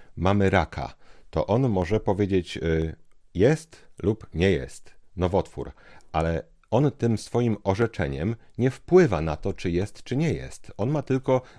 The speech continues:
zgodnie ze swoją najlepszą intencją i wiedzą, orzec, czy jest, czy nie jest jakiś stan chorobowy. A tutaj trochę hierarchia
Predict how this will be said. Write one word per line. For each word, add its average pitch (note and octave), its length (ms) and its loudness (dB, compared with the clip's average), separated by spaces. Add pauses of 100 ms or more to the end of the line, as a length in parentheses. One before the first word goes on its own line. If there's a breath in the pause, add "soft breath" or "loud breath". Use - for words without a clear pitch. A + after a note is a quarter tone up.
zgodnie B2 480 0
ze F2 100 -2
swoją F#2+ 400 0
najlepszą D#2+ 600 0 (260)
intencją F#2 560 -2
i D#2 100 -6
wiedzą, B2+ 380 0 (460 loud breath)
orzec, D#3 420 0
czy D#3 160 0
jest, D2 400 -4 (160)
czy A2+ 160 -2
nie C#2 120 -2
jest D#2+ 400 -6
jakiś C3 400 -2
stan E2+ 260 -4
chorobowy. E2 580 -4 (140)
A E2 80 0
tutaj C3+ 280 -2
trochę B2+ 280 -4
hierarchia G#2+ 580 -2